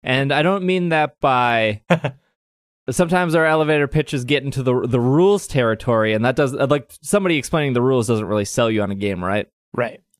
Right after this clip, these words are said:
Speaker 1: So if you were to elevator pitch and say, "This is like Fiasco," or "This is like Machikoro," or "This is like Seven Wonders," I think that would give me a feel of, of what it really could be.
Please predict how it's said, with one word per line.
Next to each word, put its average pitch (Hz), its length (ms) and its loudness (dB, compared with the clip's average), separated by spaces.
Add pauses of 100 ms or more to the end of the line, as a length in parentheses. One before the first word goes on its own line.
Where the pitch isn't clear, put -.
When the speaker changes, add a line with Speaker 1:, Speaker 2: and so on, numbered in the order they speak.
(260)
Speaker 1:
So 156 120 -2
if 160 100 -2
you 214 100 2
were 196 180 2
to 120 360 2 (480)
elevator 139 400 2
pitch 127 320 -2
and 110 100 -6
say, 117 200 0
"This 113 200 -4
is 113 340 -4
like 113 200 -2
Fiasco," 147 640 0
or 120 160 0
"This 117 200 -6
is 117 160 -6
like 117 360 -2 (360)
Machikoro," 139 1000 2
or 127 40 0
"This 123 180 -4
is 131 120 -4
like 123 140 -2
Seven 131 340 -2
Wonders," 139 480 0
I 120 80 -6
think 135 240 -6
that 127 340 0
would 190 180 -2
give 196 180 -4
me 214 180 0
a 214 80 -2
feel 226 640 -2
of, 190 380 0
of 165 160 0
what 180 400 0
it 190 140 -2 (120)
really 180 340 -2
could 170 240 -10
be. 185 380 -4